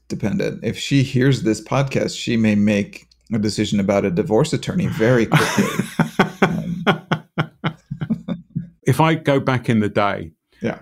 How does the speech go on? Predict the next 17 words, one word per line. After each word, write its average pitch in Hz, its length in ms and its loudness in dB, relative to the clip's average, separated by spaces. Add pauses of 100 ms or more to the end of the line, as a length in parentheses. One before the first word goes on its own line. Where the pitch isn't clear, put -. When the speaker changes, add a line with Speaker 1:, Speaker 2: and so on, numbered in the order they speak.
(120)
Speaker 2:
we 123 180 6
actually 135 320 -2
did 113 300 -2
this 107 280 -2
Myers-Briggs 107 1080 0 (560)
test - 400 -2
that - 160 -4
you 101 140 0
can 95 160 0
Speaker 1:
Sure. 90 200 0
Speaker 2:
do. 92 140 -10
Speaker 1:
Personality 107 640 0
test. - 380 -14
Yeah. 143 60 6
Speaker 2:
Personality 110 540 0
test, - 340 -10
yeah. 95 160 -2